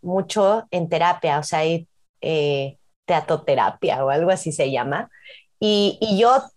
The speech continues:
de hecho, en la primera obra en la que estuve, eh, uno de mis compañeros así, así se convirtió en actor, porque él iba a terapia y le hacían ejercicios teatrales y,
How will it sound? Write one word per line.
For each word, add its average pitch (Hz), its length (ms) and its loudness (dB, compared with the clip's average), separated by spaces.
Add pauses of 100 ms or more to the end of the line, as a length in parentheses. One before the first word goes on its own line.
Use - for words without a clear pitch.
(200)
de 196 220 0
hecho, 220 280 2
en 220 160 4
la 160 160 0
primera 190 400 2
obra 202 160 0
en 185 60 0
la 160 140 -2
que 151 100 -8
estuve, 156 580 -2 (600)
eh, 170 260 4
uno 196 220 2
de 202 60 2
mis 175 160 0
compañeros 175 760 0
así, 208 560 0 (320)
así 170 280 0
se 196 160 -2
convirtió 165 440 0
en 170 100 -2
actor, 170 440 -2 (320)
porque 180 400 2
él 202 100 2
iba 202 180 4
a 190 80 0
terapia 160 720 2 (280)
y 170 100 0
le 151 220 4
hacían 170 420 0
ejercicios 165 640 -2
teatrales 143 760 0 (580)
y, 175 680 2